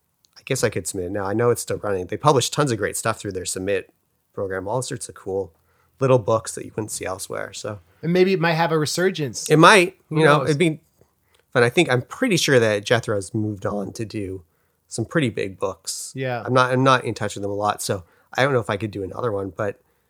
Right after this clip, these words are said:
Speaker 1: it's cool. It'd be fun to have people read it.
Speaker 2: I,
Speaker 1: It was
Speaker 2: I
Speaker 1: one of the most fun things I've ever done, was writing a comic.
Speaker 2: I just remember how good it looked and how the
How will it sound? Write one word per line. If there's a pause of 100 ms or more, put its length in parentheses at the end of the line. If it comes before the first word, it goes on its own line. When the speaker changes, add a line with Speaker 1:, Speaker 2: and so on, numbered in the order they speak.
(200)
Speaker 1:
it's
cool.
It'd
be
fun
to
have
people
read
it.
Speaker 2:
I,
Speaker 1:
It
was
Speaker 2:
I
Speaker 1:
one
of
the
most
fun
things
I've
ever
done,
was
writing
a
comic.
Speaker 2:
I
just
remember
how
good
it
looked
and
how
the